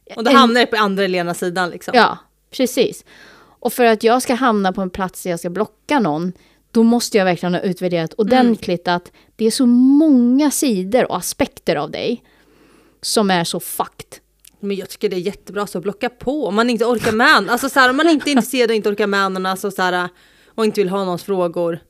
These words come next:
Speaker 2: Mm.
Speaker 1: Jag tycker då är det ganska schysst att blocka, då visar man tydligt att, så här, "Den här är dörren stängd."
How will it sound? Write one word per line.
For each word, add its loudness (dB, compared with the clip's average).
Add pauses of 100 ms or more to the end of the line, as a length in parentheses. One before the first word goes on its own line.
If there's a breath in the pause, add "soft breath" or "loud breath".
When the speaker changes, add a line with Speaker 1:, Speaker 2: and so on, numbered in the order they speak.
(160)
Speaker 2:
Mm. 2
Speaker 1:
Jag -2
tycker -4
då 2
är -2
det 0
ganska -4
schysst -10
att -6
blocka, -8
då -4
visar -6
man -8
tydligt -10
att, -16
så -16
här, -12 (340)
"Den -8
här -2
är -2
dörren -6
stängd." -12